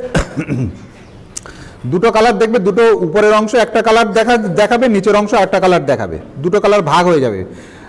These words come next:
মানে ভেষজ যেটা তুমি অপদ্রব্য হিসাবে থাকবে সেইটার কালার আর তাই ডিপ ইনটেন্স, মানে সেটাকে ডিপ হবে, আর নিচের অংশটা ফেন্ট, এই অংশটা ফেন্ট হবে। এবং দেখো এখানটায় তুমি একটা কালার তুমি দেখতে পা-, মানে দুটো কালার তুমি দেখতে পাবে না, আস্তে আস্তে দেখো,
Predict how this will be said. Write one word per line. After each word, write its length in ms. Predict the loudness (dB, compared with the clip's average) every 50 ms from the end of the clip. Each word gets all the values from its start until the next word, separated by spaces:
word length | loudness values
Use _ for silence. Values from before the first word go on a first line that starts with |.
| -8 -6
মানে 140 | -4 -2 -2 -2 -2 -2
ভেষজ 300 | -2 0 0 0 2 2 2 0 0 0
যেটা 180 | -2 0 0 0 0
তুমি 120 | 0 0 0 0 0
অপদ্রব্য 340 | 0 0 -2 -2 0 0 2 0
হিসাবে 220 | 2 2 0 0 2 2
থাকবে 260 | 0 0 0 0 0 0 0 0
সেইটার 280 | -2 -2 0 0 0 0 0
কালার 200 | 0 2 2 4 2
আর 80 | 2 2 0 0
তাই 120 | 0 0 -2 -4 -8 -10 -10 -10 -8 -4
ডিপ 160 | -4 -4 -2 -2 -2 -2
ইনটেন্স, 300 | -2 0 0 0 0 0 -2 -4 -4
মানে 120 | -2 -2 -2 -2 -4
সেটাকে 260 | -4 -2 -2 -2 -2 -2 -2
ডিপ 160 | -4 -2 0 0 0
হবে, 140 | 2 2 0 0 -2 -6 -12 -14 -16 -18 -20 -12 -6 -4
আর 80 | -2 -2 -2 -2
নিচের 200 | 0 2 2 2 2
অংশটা 320 | 2 0 0 0 2 0 0 0 0
ফেন্ট, 260 | 0 2 2 0 -2 -8 -12 -14 -16 -18 -20 -20 -20 -20 -20 -16 -8 -2
এই 60 | 0 0 0
অংশটা 260 | 0 0 0 0 0 0 0
ফেন্ট 180 | 0 0 0 0 0
হবে। 120 | -2 -2 -2 -2
এবং 100 | -2 -2 -2 -2
দেখো 140 | -2 0 0 0 0
এখানটায় 340 | 0 -2 -2 -2 -2 -2 -2 -4
তুমি 160 | -6 -6 -4 -6 -6 -6 -6 -6 -6 -6
একটা 180 | -4 -4 -4 -2
কালার 200 | 0 2 2 0 0 -2
তুমি 100 | -4 -4 -2 -2
দেখতে 180 | -2 -2 -4 -4 -2
পা-, 260 | -2 0 0 0 -2 -2
মানে 120 | -4 -4 -4 -4
দুটো 140 | -4 -2 -2 0
কালার 160 | 0 0 0 -2 -4
তুমি 100 | -4 -4 -4
দেখতে 160 | -4 -4 -2 -2
পাবে 120 | -2 -2 0
না, 40 | -2 -2
আস্তে 120 | -2 -2 -4
আস্তে 140 | -6 -4 -2 -2
দেখো, 140 | -2 -2 -4